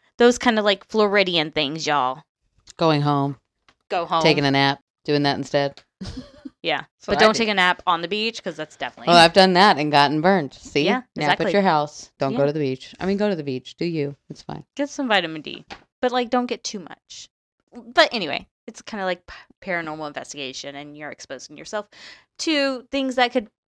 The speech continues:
Speaker 1: you know, be bad. So first and for-, foremost, before you begin your investigation, make sure your mind is in the right head space. Because the more confident, secure, and free of negativity you are,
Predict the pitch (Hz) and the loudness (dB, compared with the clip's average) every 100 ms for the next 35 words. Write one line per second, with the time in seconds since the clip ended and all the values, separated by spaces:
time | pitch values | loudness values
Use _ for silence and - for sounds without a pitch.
0 | _ _ 240 170 165 220 202 - _ - | _ _ -6 -6 -6 -2 -2 -4 _ -20
1 | - - - 311 302 269 254 - 220 208 | -20 -20 0 8 8 8 2 4 2 4
2 | 196 _ 190 165 165 160 254 - - 226 | 4 _ -4 -4 -2 0 0 -4 -6 -8
3 | 226 269 285 294 262 233 220 226 214 196 | -2 2 2 0 -4 -4 -4 -4 -2 0
4 | 180 151 160 - 262 269 240 240 226 214 | -2 -4 -8 -4 -4 -2 -4 -6 -6 -4
5 | 208 185 160 165 185 - 175 175 170 170 | -4 -2 -4 -4 -8 -8 -6 -6 -10 -14
6 | 160 165 165 156 156 _ - - 233 - | -14 -12 -12 -10 -12 _ -14 -4 -4 -4
7 | _ - - 370 - - - - - _ | _ -20 -12 -10 -8 -12 -16 -20 -20 _
8 | 247 247 240 233 226 220 _ 190 220 220 | -6 0 2 2 2 -6 _ -10 -6 -2
9 | 247 254 202 - 196 226 - 202 185 170 | -2 0 -6 0 -2 -2 -8 -12 -6 -2
10 | 180 214 196 _ _ 233 254 220 220 226 | -2 -6 -14 _ _ -6 -4 -2 -4 -4
11 | 220 254 220 165 175 165 135 147 147 - | -4 -6 -6 -10 -8 -6 -2 -2 -2 -8